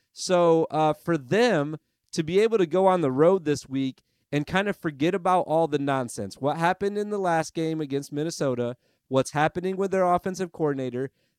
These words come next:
once the game starts, all that bullshit is over. They're ready to play football, and I think that they're gonna be mad, and I think that they're gonna take it out on Northwestern. I look for Iowa to win this game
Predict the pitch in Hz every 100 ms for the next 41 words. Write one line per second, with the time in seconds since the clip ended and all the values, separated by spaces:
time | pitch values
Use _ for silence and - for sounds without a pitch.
0 | _ _ _ 120 147 190 - 233 151 151
1 | 185 208 - 208 233 - 156 202 233 208
2 | 165 190 - 170 131 127 170 127 101 101
3 | 139 175 175 175 170 - 160 - 170 170
4 | 175 165 147 - 185 185 180 165 160 143
5 | 135 117 117 131 160 160 _ _ 135 151
6 | 143 165 - 151 143 147 123 147 139 117
7 | 127 120 120 127 120 131 131 143 135 147
8 | - 165 143 165 170 147 135 131 131 131
9 | - 135 127